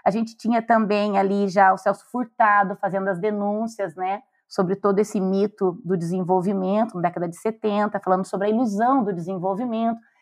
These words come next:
Então, não é que a gente recebeu um discurso de desenvolvimento e a gente acolheu cem por cento. Não, dentro da, da, da nossa história,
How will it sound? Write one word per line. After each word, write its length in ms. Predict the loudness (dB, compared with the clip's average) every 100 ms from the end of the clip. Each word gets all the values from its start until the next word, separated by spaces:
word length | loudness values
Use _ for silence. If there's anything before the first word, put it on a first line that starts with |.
| _ -6
Então, 300 | 2 2 2
não 180 | 0 2
é 100 | 0
que 360 | 2 2 2 0 _ _
a 80 | -6
gente 260 | -4 -2 -4
recebeu 1120 | -4 -4 -6 -6 -4 0 2 2 2 0 -6 _ _ _
um 340 | -2 0 0 0
discurso 880 | 0 -4 0 2 2 0 -2 -2 -6 -6
de 120 | -2
desenvolvimento 1000 | 0 2 4 4 2 0 -2 0 0 0
e 40 |
a 60 | 2
gente 240 | 2 2
acolheu 680 | 2 4 4 4 4 2 -4
cem 240 | -4 -4
por 160 | -2 -6
cento. 640 | -4 -2 -2 -4 -8 -12 -12 _ _ 2
Não, 360 | 4 4 2 0
dentro 380 | -2 -2 -2
da, 160 | 0 0
da, 160 | 0 -2 -2 -4
da 100 | -2
nossa 300 | 2 2 2
história, 720 | -4 -2 2 6 6 4 2